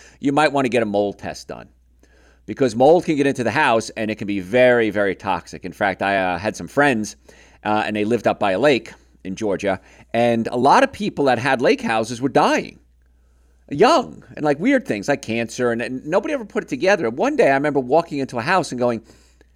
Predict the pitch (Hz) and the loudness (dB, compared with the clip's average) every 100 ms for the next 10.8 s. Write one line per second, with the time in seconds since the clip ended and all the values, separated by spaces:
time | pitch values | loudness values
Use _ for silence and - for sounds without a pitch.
0 | _ _ - 277 - 269 220 240 196 - | _ _ -10 -10 -6 -6 -4 -6 -10 -12
1 | _ _ _ _ _ _ _ - 165 196 | _ _ _ _ _ _ _ -12 -10 -8
2 | 320 311 240 170 196 247 240 107 101 113 | -6 -6 -8 -2 0 0 -4 -6 -4 -4
3 | 107 113 135 - 117 - 90 101 208 147 | -2 0 -2 -2 -6 -6 -10 -6 -4 -4
4 | 80 76 71 80 - _ - _ _ 160 | -8 -12 -14 -16 -20 _ -20 _ _ -10
5 | - 147 160 160 208 302 175 - - _ | -6 -6 -6 -6 -8 -6 -10 -12 -20 _
6 | _ _ _ _ _ _ _ _ _ - | _ _ _ _ _ _ _ _ _ -10
7 | 120 127 127 135 127 247 277 240 302 _ | -4 -4 -2 -2 0 0 2 -2 -6 _
8 | _ _ _ _ 104 _ 117 104 113 104 | _ _ _ _ -16 _ -10 -6 -8 -6
9 | 113 110 107 107 107 101 - 90 - 85 | -6 -6 -6 -8 -10 -16 -12 -14 -12 -10
10 | 78 82 - 233 - 123 117 | -10 -10 -8 -10 -6 -4 -4